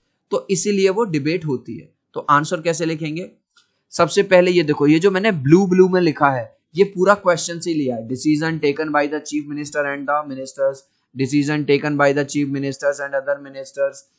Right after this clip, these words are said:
should be debated in the legislative assembly because।" because तक आप पूरा का पूरा क्वेश्चन से उतार दो।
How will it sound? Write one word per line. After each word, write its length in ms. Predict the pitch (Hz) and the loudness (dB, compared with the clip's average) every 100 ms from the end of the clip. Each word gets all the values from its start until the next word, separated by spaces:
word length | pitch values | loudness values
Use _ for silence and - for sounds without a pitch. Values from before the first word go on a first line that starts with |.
| _ - | _ -6
should 280 | 160 151 160 | -2 0 2
be 100 | 151 | 2
debated 480 | 143 143 139 156 147 | 2 2 2 0 -4
in 160 | 143 | -2
the 100 | 147 | 0
legislative 720 | 143 135 135 143 143 139 151 | 0 0 -4 -4 -4 -2 -2
assembly 640 | 143 135 135 - 139 139 143 | -2 -2 -4 -6 -4 -2 -2
because।" 360 | 127 - 113 | -2 -6 -10
because 440 | 113 131 135 170 165 | -8 -8 -2 -2 -2
तक 180 | 160 - | -6 -6
आप 180 | 156 - | -6 -6
पूरा 220 | 156 165 | -6 -4
का 60 | 165 | -6
पूरा 260 | 151 147 190 | -8 -6 -6
क्वेश्चन 440 | 175 135 135 139 | -2 -4 -4 -10
से 120 | 147 | -8
उतार 280 | 127 101 - | -8 -8 -14
दो। 140 | 110 | -18